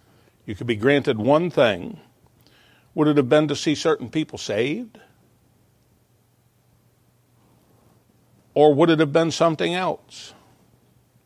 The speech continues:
Or would you perhaps have even thought, "Well, I'd sure like to see these folks saved, but, you know, maybe I could see them saved anyway and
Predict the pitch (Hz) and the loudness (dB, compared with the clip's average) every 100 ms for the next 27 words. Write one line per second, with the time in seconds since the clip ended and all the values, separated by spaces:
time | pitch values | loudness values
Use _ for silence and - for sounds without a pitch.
0 | _ _ _ _ _ _ _ _ _ _ | _ _ _ _ _ _ _ _ _ _
1 | - 165 185 147 175 175 143 160 175 - | 0 2 2 -2 -2 -2 -2 0 0 -2
2 | - 143 165 156 143 135 - 156 151 147 | -10 -6 -4 -4 -6 -6 0 0 0 0
3 | 170 160 101 _ _ - 139 123 - 170 | 0 0 -6 _ _ -6 -6 -6 -6 0
4 | 151 151 - 110 - 160 139 147 120 - | 2 0 -2 -10 -4 -2 0 -2 -4 -4
5 | 151 139 - - 147 131 117 - 135 143 | -2 -2 -8 -6 -4 -4 -6 -2 2 2
6 | 135 _ _ _ _ - - - - 165 | 0 _ _ _ _ -20 -20 -20 -8 -2
7 | 180 160 - 113 - 185 139 147 123 - | 2 0 0 -8 -2 -2 0 0 -2 0
8 | 165 147 113 180 160 98 95 131 170 120 | 0 2 2 2 2 2 4 6 6 4
9 | 107 95 | 2 -6